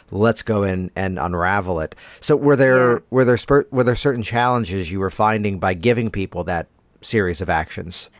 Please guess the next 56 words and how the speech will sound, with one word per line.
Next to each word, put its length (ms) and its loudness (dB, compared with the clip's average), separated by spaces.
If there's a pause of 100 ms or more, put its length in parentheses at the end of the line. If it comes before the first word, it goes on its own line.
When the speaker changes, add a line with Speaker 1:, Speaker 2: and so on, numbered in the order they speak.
(260)
Speaker 2:
You 80 4
know, 120 6
it, 160 0
it 160 4
was 200 -2
really, 400 4
um, 440 0 (380)
frustrating 960 0
and, 260 -2
and 180 -2
to, 180 -2
you 80 -2
know, 120 2
it 120 -2
sounds 400 0
really 280 2
evangelical 680 -2
to 100 -8
say 380 -2
"until 300 -2
I 160 0 (100)
saw 300 0
the 100 0
light," 380 0
but 120 0
it 140 0
really 260 2
Speaker 1:
<laughs> 120 2
Speaker 2:
was 220 0
like 340 0
that. 280 -2 (440)
Um, 340 2
and 180 -2
so 340 2
I, 140 2 (120)
I 160 2
did 180 2
a, 340 4
a, 180 0 (260)
went 200 2
on 160 0
and 100 -4
did 160 2
a 40 -2
master's 500 0
de-, 120 -2
I 80 2
trained 260 0
as 120 -8
a 20 -8
nutritional 500 -4
therapist, 680 -2
and 80 -6
that 120 -2
was 140 -8
great. 420 -2